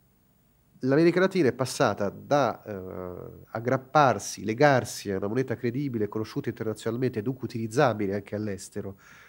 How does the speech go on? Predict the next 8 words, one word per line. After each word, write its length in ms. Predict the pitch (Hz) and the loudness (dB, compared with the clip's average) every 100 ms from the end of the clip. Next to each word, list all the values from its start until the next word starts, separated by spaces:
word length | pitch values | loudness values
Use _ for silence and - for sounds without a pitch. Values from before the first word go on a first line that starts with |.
| _ | _
come 340 | - 101 101 | -8 -4 -2
l'otto 280 | 101 110 123 | -2 -2 0
reales, 480 | 139 123 147 156 - | 2 4 2 -2 -4
a 260 | - 139 - | 2 4 4
legarsi 840 | 127 151 135 113 123 - - 170 165 - - - | 0 0 2 2 0 -6 -4 -4 -4 -20 -18 -4
al 200 | 117 123 | -2 2
nuovo 220 | 165 156 | 2 2
standard 580 | - - 110 110 107 | 0 -2 -2 0 -4